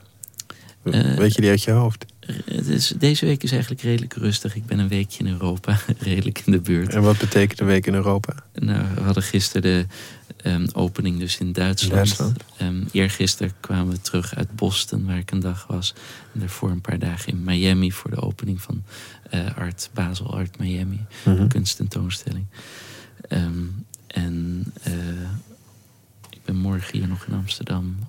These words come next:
Speaker 1: overmorgen naar Slowakije, dan even naar Zwitserland. Dus allemaal nog redelijk in de buurt.
Speaker 2: En wat gebeurt er de week daarna?
Speaker 1: Weet ik nog niet.
Speaker 2: Je,
Speaker 1: Dat is,
Speaker 2: dat
Speaker 1: eh, ook een beetje het probleem als je met architecten <laughs> werkt.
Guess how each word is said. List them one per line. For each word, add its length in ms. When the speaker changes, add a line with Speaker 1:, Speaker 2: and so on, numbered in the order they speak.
Speaker 1:
overmorgen 800
naar 120
Slowakije, 880
dan 160
even 180
naar 100
Zwitserland. 640
Dus 180
allemaal 260
nog 180
redelijk 460
in 100
de 120
buurt. 340
Speaker 2:
En 60
wat 160
gebeurt 360
er 60
de 80
week 240
daarna? 420
Speaker 1:
Weet 180
ik 140
nog 160
niet. 320
Speaker 2:
Je, 160
Speaker 1:
Dat 180
is, 400
Speaker 2:
dat 160
Speaker 1:
eh, 80
ook 200
een 80
beetje 240
het 60
probleem 600
als 160
je 80
met 200
architecten 720
<laughs> 100
werkt. 300